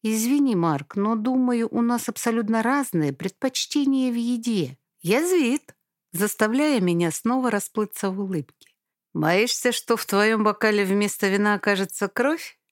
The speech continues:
Или опасаешься, что захочешь меня в качестве десерта?»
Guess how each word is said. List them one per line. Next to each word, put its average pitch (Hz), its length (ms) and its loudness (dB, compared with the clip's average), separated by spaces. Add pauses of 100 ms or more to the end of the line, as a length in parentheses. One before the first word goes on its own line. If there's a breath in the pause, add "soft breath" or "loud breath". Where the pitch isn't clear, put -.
(320)
Или 277 240 2
опасаешься, 349 840 0
что - 280 -2
захочешь 254 540 -2
меня 240 200 2
в - 60 -8
качестве 220 460 0
десерта?» 147 720 -6